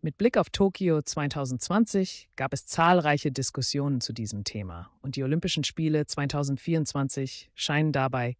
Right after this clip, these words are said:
keine Ausnahme zu bilden. Offizielle Stellen planen, verstärkte Maßnahmen zur Überwachung und Kontrolle einzuführen, um die Fairness der Wettbewerbe zu gewährleisten. Die Athleten selbst sollen in bevorstehenden Interviews betont haben,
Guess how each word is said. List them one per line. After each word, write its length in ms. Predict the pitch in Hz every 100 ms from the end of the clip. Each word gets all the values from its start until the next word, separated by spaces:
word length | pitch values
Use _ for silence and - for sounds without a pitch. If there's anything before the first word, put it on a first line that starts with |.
| -
keine 360 | - 139 139
Ausnahme 440 | 127 131 117 101 98
zu 120 | 101
bilden. 380 | 87 87 85 98 _ _ _ _ _ _ _ _ _ _ _ _ _ -
Offizielle 580 | 170 - 214 190 175 165
Stellen 380 | - 160 160
planen, 580 | 156 156 147 156 156 160 - _ _ _
verstärkte 600 | - 135 - 160 - 156
Maßnahmen 680 | 147 143 160 - 156 151 143
zur 180 | -
Überwachung 600 | - 131 123 147 151 165 165
und 200 | 135 -
Kontrolle 560 | 127 - - 156 -
einzuführen, 760 | 147 151 - - 160 156 151 151 _ _
um 140 | 143
die 100 | 131
Fairness 500 | 123 - 170 185 160
der 200 | - 135
Wettbewerbe 600 | 147 - 147 127 110 113
zu 140 | 113 123
gewährleisten. 920 | 120 120 127 113 92 92 - 87 92 _ _
Die 100 | -
Athleten 500 | - - 156 190 170
selbst 640 | 147 165 185 - - - - _
sollen 420 | - 151 156 170 -
in 200 | 143 131
bevorstehenden 800 | 127 - 170 170 - 165 151 139
Interviews 640 | 160 170 165 147 147 -
betont 480 | - - 160 170 -
haben, 320 | 147 143 147